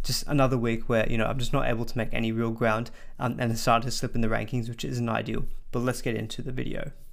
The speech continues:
So I've just finished the game-by-game breakdown, and we've just got the New South Wales team, so I thought I'd just go through it as well,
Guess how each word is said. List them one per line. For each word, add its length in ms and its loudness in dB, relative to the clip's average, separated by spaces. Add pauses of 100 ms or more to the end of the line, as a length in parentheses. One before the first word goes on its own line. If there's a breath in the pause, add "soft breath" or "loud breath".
(120)
So 160 -4
I've 140 0
just 240 -2
finished 400 -2
the 240 6
game-by-game 720 2
breakdown, 420 0
and 160 -2
we've 140 0
just 240 0
got 140 -2
the 60 0
New 120 2
South 260 0
Wales 220 0
team, 320 0
so 100 -2
I 60 0
thought 160 0
I'd 100 0
just 160 -4
go 140 2
through 200 -2
it 60 0
as 140 -2
well, 240 2